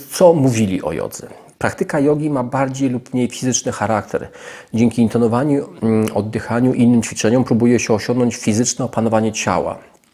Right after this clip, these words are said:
Guru odrzucili to, ponieważ nie pomaga to joginowi w pozbyciu się egoizmu i nie pomaga w procesie budowania charakteru moralnego lub interakcji z innymi, tak istotnymi dla życia domowników.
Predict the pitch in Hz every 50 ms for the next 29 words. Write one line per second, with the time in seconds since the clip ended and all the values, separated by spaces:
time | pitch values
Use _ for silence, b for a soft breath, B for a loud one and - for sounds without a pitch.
0 | _ _ _ _ _ _ _ - - - 123 120 143 160 151 139 110 117 131 110
1 | - - 113 107 104 - 131 156 - - 131 123 120 113 123 120 - - B B
2 | B B B B B B B _ - 120 110 - - 113 127 147 147 151 135 -
3 | 131 123 120 110 107 113 127 123 127 117 - - - 120 107 110 110 - - 120
4 | - 120 113 107 117 110 110 143 147 143 139 139 165 190 208 - - B B B
5 | B B B B B - 151 143 147 139 127 127 135 120 135 127 - - 113 -
6 | 113 - - 117 110 113 104 113 101 98 101 107 117 113 - - 107 104 - -
7 | - 117 110 110 107 104 101 95 87 92 95 104 127 131 127 113 110 107 - -
8 | 110 107 101 - 101 - - - 123 - - - 110 104 107 101 104 104 110 117
9 | 117 117 113 113 B B B B B B B B - 151 - - 143 - - -
10 | - - 117 110 113 113 110 - - - 95 95 98 104 120 131 123 107 101 95
11 | - - - 101 101 107 101 95 92 90 104 101 104 113 107 98 92 107 113 120
12 | 120 113 - - - 57 - - - -